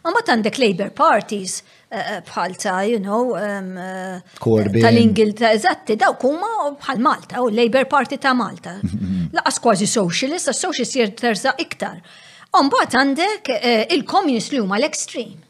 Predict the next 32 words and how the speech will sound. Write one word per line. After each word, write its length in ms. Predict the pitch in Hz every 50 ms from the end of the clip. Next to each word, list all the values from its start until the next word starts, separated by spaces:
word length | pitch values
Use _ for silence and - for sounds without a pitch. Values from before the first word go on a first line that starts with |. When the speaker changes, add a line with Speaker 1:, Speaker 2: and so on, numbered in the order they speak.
| _ -
Speaker 2:
Mm, 100 | 101 98
mm, 200 | 101 - 98 92
mm, 120 | 90 82 82 87 80 80
mm. 60 | 80 78
Speaker 1:
Ma 80 | - -
tarax 440 | - 160 - 233 262 330 302 - -
inti 200 | 240 214 190 208 202
daħal 300 | - - - 208 196 -
communist 680 | - 202 196 196 196 190 190 196 185 175 - - -
fi, 80 | 214
fi, 140 | 185 - 196 185
fi, 160 | 170 202 196 180 180 185
fil-nineteen 540 | 180 - 214 202 202 196 190 170 - 208 196
sixties. 540 | - - 240 247 - - - 320 302 294 - - - - - - - -
Bħal 280 | - - 403 339 349 381 427 415
right, 300 | 370 - 180 175 - -
u 80 | 320 262
right 320 | 202 233 330 285 208 -
għandek 340 | 240 208 190 190 202 - -
il-right 480 | 247 294 320 539 523 415 311 262 - -
li 60 | 277
huma 200 | 254 240 254 240
l-conservatives, 960 | 233 233 254 233 190 170 - - 226 214 202 185 214 196 - 226 202 185 190 202
it-Tories, 680 | 196 202 - - 214 190 190 190 185 196 190 185 180 -
l-Ingilterra 640 | 196 190 185 196 190 190 - 208 202 190 196 214 233
u 60 | 208
Malta 360 | 190 208 202 190 175 - 233
għandek 480 | 202 196 190 190 185 180 196 202 - - _ _ - _ _ _ -
il-Partit 440 | 240 208 - - 208 202 - 190 170
Nazzjonalista. 760 | 202 180 - - 202 185 190 180 - 180 - - - - 202 202 - - - - - - - - - _ -
Em, 240 | 330 311 302 294 302 - 427
imma 180 | 320 247 214 202